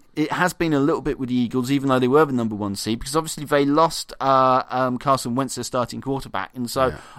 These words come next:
Speaker 1: I'm not sure anybody was expecting them to roll through the games as they did and, and make the Super Bowl, but they definitely, um, disproved expectations and did so in quite some style last week against the poor Vikings.
Speaker 2: Absolutely. Well,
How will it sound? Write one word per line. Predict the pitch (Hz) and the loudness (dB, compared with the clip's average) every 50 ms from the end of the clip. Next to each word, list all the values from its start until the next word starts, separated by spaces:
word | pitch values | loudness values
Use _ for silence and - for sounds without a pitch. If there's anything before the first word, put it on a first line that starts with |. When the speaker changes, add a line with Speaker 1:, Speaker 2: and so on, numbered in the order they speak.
| - | -8
Speaker 1:
I'm | - 135 | -6 -4
not | 160 160 | -4 -4
sure | - - 180 104 | -4 -6 -6 -4
anybody | 139 165 156 139 143 139 131 | -4 -2 -2 -2 -2 -2 -2
was | 127 131 123 | -4 -4 -8
expecting | 131 - - - - 147 - - - 117 | -10 -10 -10 -6 -6 -6 -6 -6 -8 -6
them | 117 117 113 | -6 -6 -6
to | - 127 117 | -6 -6 -6
roll | 107 120 127 127 127 120 | -2 0 0 0 0 -2
through | 110 - - 131 127 123 120 120 | -4 -6 -4 -2 0 0 0 -2
the | 107 - 117 | -4 -6 -6
games | 104 127 123 123 120 107 117 | -4 -2 -2 0 -2 -4 -6
as | 120 113 - | -8 -8 -4
they | 123 117 | -4 -4
did | 113 - 127 123 120 | -2 -2 -2 -2 -2
and, | 120 123 120 120 98 | -2 -2 -2 -4 -4
and | 107 120 120 120 | -4 -4 -4 -2
make | 131 131 - | -2 -4 -4
the | - | -8
Super | - - 156 151 - 120 | -8 -8 -6 -6 -6 -8
Bowl, | 95 87 80 78 - - | -8 -8 -10 -10 -6 -2
but | 120 123 120 - - | -2 -2 -2 -2 -2
they | 147 139 135 127 117 - _ | 0 0 0 -2 -4 -6 _
definitely, | - 151 151 - - 113 - 117 120 123 131 - | -2 -2 -2 -2 -6 -12 -8 -6 -4 -4 -4 -4
um, | 113 117 117 117 117 107 - - - - - - - | -4 -4 -2 -2 -4 -6 -8 -12 -20 -20 -20 -10 -8
disproved | 139 135 - - 135 117 131 | -8 -6 -4 -2 -2 -2 -2
expectations | 123 - - - 123 - - - 120 120 117 - 120 120 120 - - | -6 -6 -6 -8 -8 -8 -6 -4 -4 -4 -4 -4 -4 -4 -4 -6 -6
and | 117 127 123 123 123 120 123 123 107 - | -6 -4 -2 -2 -2 -2 -4 -6 -8 -8
did | - 135 135 - | -8 -8 -6 -4
so | - 135 127 123 113 - | -2 -2 0 0 -2 -4
in | 135 131 120 110 | -4 -4 -4 -6
quite | - - - 147 151 - | -6 -4 -2 -2 -2 -2
some | - - 127 120 | -4 -8 -8 -8
style | - - 147 151 135 110 | -4 -2 0 0 0 0
last | 104 104 101 - 117 | 0 -2 -4 -4 -6
week | 120 110 120 | -10 -10 -8
against | 113 131 127 110 - | -8 -8 -8 -8 -8
the | - | -4
poor | - - 135 131 | -2 -2 0 0
Vikings. | 139 151 147 - - 76 65 - - _ _ _ _ - - - | -2 -2 -4 -4 -8 -14 -20 -20 -20 _ _ _ _ -20 -20 -16
Speaker 2:
Absolutely. | 90 87 - 107 98 78 | -14 -10 -6 -4 -4 -2
Well, | 90 110 110 | 0 0 -2